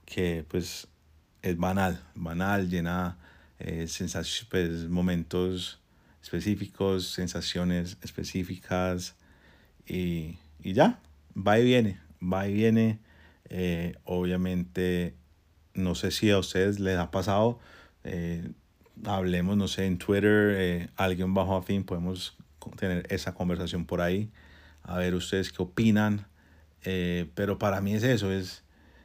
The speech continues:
¿qué sigue después de un Grail? ¿Qué hace uno? Eh, obviamente yo sigo con los tenis, eh, también estoy un poco como saturado del tema, ese es un tema para otro podcast,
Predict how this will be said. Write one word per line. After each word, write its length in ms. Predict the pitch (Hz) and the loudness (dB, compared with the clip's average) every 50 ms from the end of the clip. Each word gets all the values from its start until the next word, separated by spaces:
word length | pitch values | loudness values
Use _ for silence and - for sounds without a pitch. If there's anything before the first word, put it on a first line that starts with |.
| - _ _ _ _ | -20 _ _ _ _
¿qué 200 | - - 113 110 | -2 0 0 0
sigue 320 | - - 131 127 127 123 | 2 0 0 4 4 4
después 300 | 117 104 - - 98 90 | 4 2 2 -2 -2 -2
de 80 | 90 98 | 0 0
un 100 | 101 101 | 0 2
Grail? 280 | 107 113 107 95 85 78 - - - _ | 4 4 4 2 0 -2 -6 -14 -20 _
¿Qué 140 | - - 101 | -4 0 0
hace 220 | 107 104 104 113 | 2 2 2 2
uno? 400 | 117 123 123 113 95 82 76 78 - - - - _ - _ _ _ _ _ _ - - _ _ - - | 4 4 4 4 4 2 -2 -6 -12 -20 -20 -20 _ -20 _ _ _ _ _ _ -20 -20 _ _ -20 -16
Eh, 440 | - 95 92 90 92 95 92 90 87 85 82 80 87 - - _ _ _ _ - _ _ _ _ _ | -10 -6 -4 -2 0 0 0 0 0 -2 -4 -6 -10 -14 -20 _ _ _ _ -20 _ _ _ _ _
obviamente 600 | - 95 95 98 98 98 92 - 107 101 92 87 - - _ _ | -4 0 0 2 2 0 0 0 0 0 0 -2 -8 -12 _ _
yo 300 | - 92 - - 104 95 | -16 -6 0 0 2 2
sigo 420 | - - - 107 98 104 110 104 | 2 0 0 0 2 0 -2 -2
con 160 | - - 101 | 0 0 0
los 180 | 92 87 - - | 0 0 -4 -4
tenis, 500 | - 90 90 95 101 107 117 110 - - - | -4 -2 -2 0 0 0 0 -2 -6 -10 -8
eh, 360 | 95 90 87 85 85 82 82 - - - - - - - - _ _ _ _ _ - | -6 -4 -4 -2 -4 -6 -6 -10 -16 -20 -20 -20 -20 -20 -20 _ _ _ _ _ -4
también 440 | 95 92 92 90 90 90 90 95 | -2 0 2 2 2 2 2 2
estoy 240 | 98 92 - - 107 | 0 0 0 2 2
un 100 | 104 101 | 2 4
poco 300 | 104 117 110 110 - 110 | 2 2 2 2 -2 -2
como 280 | - - 107 101 92 87 | 0 0 0 0 0 0
saturado 640 | - 95 85 - - 90 90 92 92 101 104 110 | -2 -4 -4 -2 -2 2 2 4 4 4 2 2
del 160 | 101 92 85 | 2 0 0
tema, 480 | - 98 95 92 101 110 117 117 113 - - - - - - - - _ | -2 -2 0 0 2 0 0 -2 -4 -8 -16 -20 -20 -20 -20 -20 -20 _
ese 260 | - 87 87 90 92 95 | -8 -6 -4 -2 -2 -2
es 120 | 92 101 | -2 -2
un 120 | 98 92 | -4 -2
tema 240 | - 104 101 101 95 | -2 0 -2 -2 0
para 180 | - 90 90 90 | 0 0 0 0
otro 280 | 87 87 - 98 90 | -2 -2 -4 -6 -4
podcast, 680 | - 92 95 90 - - 98 95 92 90 - - - - | -2 -2 -4 -4 -4 -2 -2 0 0 -2 -4 -6 -10 -12